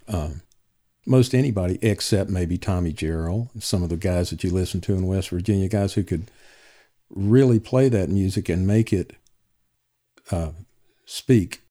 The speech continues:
a hundred percent for itself, you know, the, the old masters. And so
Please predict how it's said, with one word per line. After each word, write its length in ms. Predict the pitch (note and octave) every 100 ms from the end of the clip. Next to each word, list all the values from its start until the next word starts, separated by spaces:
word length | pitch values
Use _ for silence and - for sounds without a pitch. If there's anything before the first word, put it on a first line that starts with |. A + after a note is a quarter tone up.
| _ _ _ _ _ _ _ -
a 60 |
hundred 180 | G2+ G2
percent 380 | - - G#2+ -
for 160 | -
itself, 500 | - - - - - - _ _ _ _ _ _ -
you 80 |
know, 180 | E2 D#2+ -
the, 240 | F2 D#2
the 160 | - -
old 260 | G2 F#2 F2
masters. 580 | E2+ F2+ - - F#2 - _ _ _ _ _ _ _ _ _
And 140 | B2 G#2+
so 420 | B2 A2+ G#2+